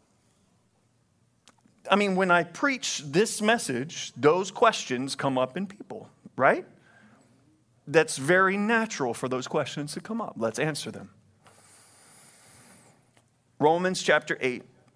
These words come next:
verses one and two. It says, "Therefore,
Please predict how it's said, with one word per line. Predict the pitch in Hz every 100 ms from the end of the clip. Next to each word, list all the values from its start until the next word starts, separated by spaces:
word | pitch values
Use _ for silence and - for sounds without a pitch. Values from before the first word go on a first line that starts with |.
| _ _ _ _ _ _ _ -
verses | 143 131 135 117
one | 120
and | 117
two. | 113 - - - - - - _ _ _ _ _ _ _ _ _ _ _ - - - - - - _ _ _ _ _ _ _ _ _ _ _ _ _ _ _ _ _ _ _ _ - - - - _ _ _
It | - -
says, | 139 117
"Therefore, | 113 143 226 190 127 104